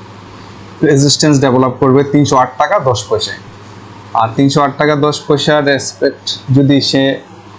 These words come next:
না করে, পরবর্তী দিন আবারও পজিটিভ ক্যান্ডেল শো করে, তাহলে তিনশো ছত্রিশ টাকা পর্যন্ত যার যাওয়ার সম্ভাবনা রয়েছে।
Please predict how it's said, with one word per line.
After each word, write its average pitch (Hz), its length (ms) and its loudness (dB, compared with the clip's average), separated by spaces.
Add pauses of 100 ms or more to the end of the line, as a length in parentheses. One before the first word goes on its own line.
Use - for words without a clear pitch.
(180)
না 123 200 4
করে, 123 320 0
পরবর্তী 139 500 2
দিন 135 260 4 (920)
আবারও 131 300 2
পজিটিভ 139 400 2
ক্যান্ডেল 131 260 2
শো 127 200 0
করে, 139 200 2
তাহলে 123 380 2
তিনশো 180 320 -2
ছত্রিশ - 480 -2
টাকা 139 240 0 (220)
পর্যন্ত 120 380 0
যার 110 220 0
যাওয়ার 110 280 2
সম্ভাবনা 113 580 2
রয়েছে। 110 400 0